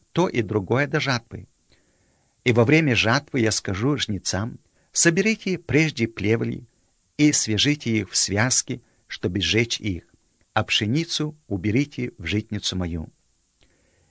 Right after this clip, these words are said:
Иисус учил в притчах. Они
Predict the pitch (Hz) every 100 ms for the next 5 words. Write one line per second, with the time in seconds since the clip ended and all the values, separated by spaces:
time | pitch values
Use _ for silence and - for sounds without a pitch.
0 | _ _ 147 156 - 240 - 151 - 165
1 | 165 101 92 - - _ _ _ _ _
2 | _ _ _ _ - 123 165 214